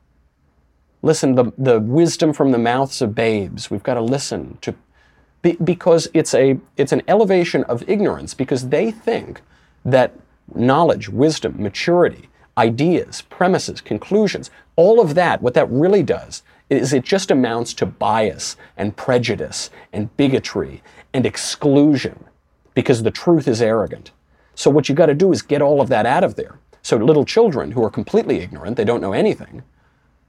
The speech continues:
they're the ones we should listen to. That's why we need to lower the voting age,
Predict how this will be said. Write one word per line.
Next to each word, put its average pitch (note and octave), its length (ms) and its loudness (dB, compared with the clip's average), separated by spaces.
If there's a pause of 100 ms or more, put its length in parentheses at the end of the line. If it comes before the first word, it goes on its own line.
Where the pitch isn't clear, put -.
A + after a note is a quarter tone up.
(160)
they're F3 380 2
the E3+ 80 6
ones A2+ 280 2
we A#2 120 0
should G#2 180 -4
listen B2 320 -2
to. - 180 -16 (160)
That's D#3 200 0
why E3+ 120 4
we F3 120 4
need E3+ 160 2
to E3 80 -2
lower C#3+ 400 2
the D3+ 100 0
voting C#3 400 0
age, - 400 -16